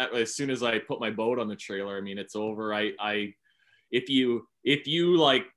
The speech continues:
let that bother you or you carry it, I mean, it's, you know, it's gonna not, not be, not help you at all. So you just learn from it, carry on. And, and same, like,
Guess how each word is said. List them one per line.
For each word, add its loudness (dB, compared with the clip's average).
let 4
that 4
bother 2
you 4
or 0
you 0
carry 0
it, 0
I -2
mean, -4
it's, -10
you -6
know, -10
it's -14
gonna -6
not, -4
not 0
be, -2
not 0
help -2
you -2
at -4
all. -8
So -10
you -2
just -2
learn 0
from -10
it, -4
carry -2
on. -6
And, -12
and -2
same, 0
like, -2